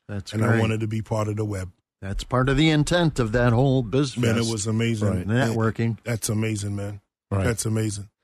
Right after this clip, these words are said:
Speaker 3: And, of course, it's, uh, one, held yearly in May
Speaker 2: Wow.
Speaker 3: at the Orlando Fashion Square Entrepreneur Center there.
Speaker 2: I'll certainly be part of it.
Speaker 3: Yeah.
Speaker 2: God's willing.
Speaker 3: Yeah, and once again, you know, we'll, as soon as it gets posted up for next year, we'll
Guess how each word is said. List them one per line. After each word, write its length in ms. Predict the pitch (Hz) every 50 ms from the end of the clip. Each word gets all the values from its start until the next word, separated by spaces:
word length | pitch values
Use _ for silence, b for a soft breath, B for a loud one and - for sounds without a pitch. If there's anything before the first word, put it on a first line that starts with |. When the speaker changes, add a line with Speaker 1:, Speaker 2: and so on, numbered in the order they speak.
| _ _ -
Speaker 3:
And, 120 | 113 110 104
of 60 | 98
course, 340 | - 117 113 110 104 - 110
it's, 320 | 104 101 - - - 104
uh, 240 | 104 98 98 98 95 -
one, 200 | 104 104 107 110 - - 95
held 320 | 117 117 110 107 101 95 - -
yearly 480 | 107 98 117 117 113 110 107 104 107
in 320 | 101 - 110 113 113 113 110
May 380 | 110 107 101 101 101 101 95 - -
Speaker 2:
Wow. 360 | 113 113 110 104 101 107 - _ -
Speaker 3:
at 180 | - 107 95 -
the 280 | - 101 101 98 98 92 -
Orlando 360 | - 101 101 98 98 98 98 95
Fashion 360 | - 104 98 92 - - 95
Square 300 | - - 104 104 98 95
Entrepreneur 560 | 98 98 92 - 87 - - 107 101 95 90
Center 240 | 87 - 87 82 80
there. 100 | 113 110
Speaker 2:
I'll 180 | 107 107 107 104
certainly 420 | - - 123 120 120 113 113 120
be 140 | 110 117 113
part 280 | 107 - 117 110 107 104
of 140 | 104 101
it. 120 | 104 107 - _ _ _ _ _ _ 110
Speaker 3:
Yeah. 80 | 104
Speaker 2:
God's 200 | 104 - 95 110
willing. 280 | 113 110 104 101 101 110 - _ B B B B B B B B -
Speaker 3:
Yeah, 220 | 123 127 117 101 - _ -
and 600 | 123 123 120 117 113 113 117 120 117 120 120 - - - - -
once 360 | - 147 143 135 131 123 -
again, 340 | 123 127 123 120 120 120 123 139
you 120 | 120 113
know, 420 | 110 110 107 110 110 110 117 120 117 117 - - - 85
we'll, 360 | - 110 110 107 110 110 113 113
as 120 | 107 -
soon 160 | - 123 123
as 140 | 120 110 95
it 100 | 107 104
gets 180 | - 113 98 -
posted 440 | - 131 123 120 107 - 117 104
up 160 | 113 113 110 -
for 100 | 101 104
next 320 | 110 117 113 - - -
year, 160 | 98 104 110
we'll 120 | 110 107